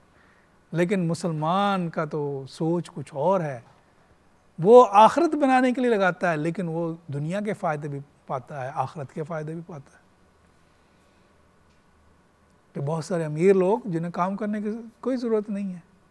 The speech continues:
कारोबार उनके हैं, उनको अच्छी उनकी तनख्वाहें हैं, सब कुछ है, लेकिन वो अपने आप को काम में लगाते हैं। क्यों लगाते हैं? ताकि वो अपने आप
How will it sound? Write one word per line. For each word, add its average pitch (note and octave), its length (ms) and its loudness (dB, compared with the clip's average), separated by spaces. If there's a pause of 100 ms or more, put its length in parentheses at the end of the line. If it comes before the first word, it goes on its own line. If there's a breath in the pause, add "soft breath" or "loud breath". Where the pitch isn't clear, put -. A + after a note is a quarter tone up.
कारोबार D3 400 -4
उनके C#3 300 -10
हैं, C#3 340 -10
उनको C3+ 280 -10 (340 soft breath)
अच्छी E3 340 -6
उनकी D3+ 220 -8
तनख्वाहें C#3 360 -8
हैं, C#3 80 -6
सब A3+ 220 -6
कुछ - 240 -8
है, C3+ 140 -12 (360 soft breath)
लेकिन D3+ 260 -6
वो D3 80 -6
अपने D3 220 -6
आप C#3 200 -4
को D3+ 80 -8
काम C3+ 300 -6
में D3 120 -8
लगाते B2 440 -6
हैं। D#3+ 220 -4
क्यों D4 240 -8
लगाते D#3+ 380 -8
हैं? C3 220 -10 (400 soft breath)
ताकि D#3+ 280 -4
वो E3 360 -4 (2000 soft breath)
अपने D#3+ 360 -10
आप F#3+ 360 -10